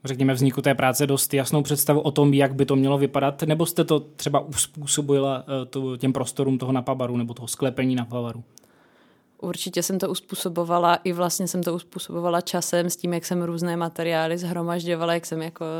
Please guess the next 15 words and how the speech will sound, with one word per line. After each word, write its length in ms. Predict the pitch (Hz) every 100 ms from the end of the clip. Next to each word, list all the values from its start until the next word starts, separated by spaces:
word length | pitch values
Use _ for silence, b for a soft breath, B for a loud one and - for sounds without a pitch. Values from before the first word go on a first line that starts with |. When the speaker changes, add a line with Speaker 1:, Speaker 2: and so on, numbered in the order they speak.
| 160 - 165 170
Speaker 2:
se 220 | - 180
dostávala 520 | 170 165 175 165 170
k 60 | 165
novým 260 | 165 165 165
fotkám, 720 | - 147 - 160 160 170 165
k 40 |
novým 460 | 165 165 165 160 170 _ _
předmětům, 560 | - 170 175 170 180 170
které 380 | - 170 165
by 120 | 160 165
se 140 | 175
tam 180 | 170 165
daly 200 | 170 156
vystavit, 540 | 156 - 180 170 170 B B B B _
tak 200 | 165 165